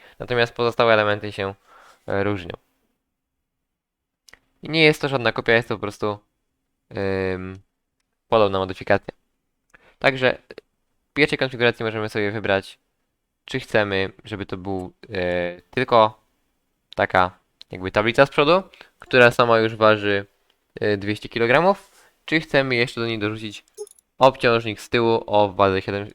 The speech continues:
siedemset kilogramów, który montuje się z tyłu. No i wówczas, ym,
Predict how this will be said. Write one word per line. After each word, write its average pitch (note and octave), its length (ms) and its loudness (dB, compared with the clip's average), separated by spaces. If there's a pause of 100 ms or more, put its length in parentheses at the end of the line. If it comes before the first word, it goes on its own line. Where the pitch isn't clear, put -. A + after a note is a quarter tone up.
siedemset A2 500 -8
kilogramów, G#2+ 640 -4 (460)
który A2 460 -2 (280)
montuje G2+ 400 -6
się G2+ 120 -14
z - 80 -20
tyłu. E3 320 4 (680)
No D#3 80 -2
i D#3 120 4
wówczas, C3 560 4 (540)
ym, A2 300 -10